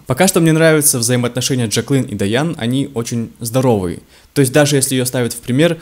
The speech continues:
она не злится на нее, а просто принимает. Этот сериал, конечно, очень, так скажем, эпатажный, очень восемнадцать плюс.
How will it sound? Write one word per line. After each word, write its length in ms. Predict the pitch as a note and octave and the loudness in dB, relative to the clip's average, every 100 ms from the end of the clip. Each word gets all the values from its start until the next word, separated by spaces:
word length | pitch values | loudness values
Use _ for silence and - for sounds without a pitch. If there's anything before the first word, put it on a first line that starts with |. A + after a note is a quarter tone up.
| - | -10
она 180 | - A#2+ | -2 0
не 120 | A2+ | 2
злится 280 | G#2+ F3 G3+ | 0 0 0
на 80 | F3+ | 0
нее, 240 | D#3 D#3 C3 | 0 0 0
а 40 | |
просто 260 | C3+ D#3+ C3+ | -2 -2 -4
принимает. 640 | B2 A2+ A2+ B2+ C3 B2 - | -4 -4 -2 -2 -2 -4 -2
Этот 180 | C3 | 0
сериал, 360 | C#3+ D3 D3 D3 | 2 4 6 4
конечно, 360 | C#3+ C3 - B2+ | 2 0 0 2
очень, 560 | C3+ - C3 B2+ B2 | 2 2 0 2 0
так 160 | A#2+ B2 | -2 -6
скажем, 480 | - C3+ B2 B2 B2 - _ | -4 -4 -2 -4 -6 -16 _
эпатажный, 960 | C3 - C#3+ C#3+ - A#2 A#2 C#3 E3 F#3 - | -6 -2 -4 -4 -2 0 0 2 0 0 2
очень 960 | C3 C#3 C3+ - - C3+ B2+ B2+ B2 A#2 | 6 6 6 0 0 2 4 2 0 0
восемнадцать 540 | A#2+ C#3 B2+ - - | 0 2 2 2 0
плюс. 720 | - B2+ F3+ F#3+ - - - | 2 4 4 4 2 2 0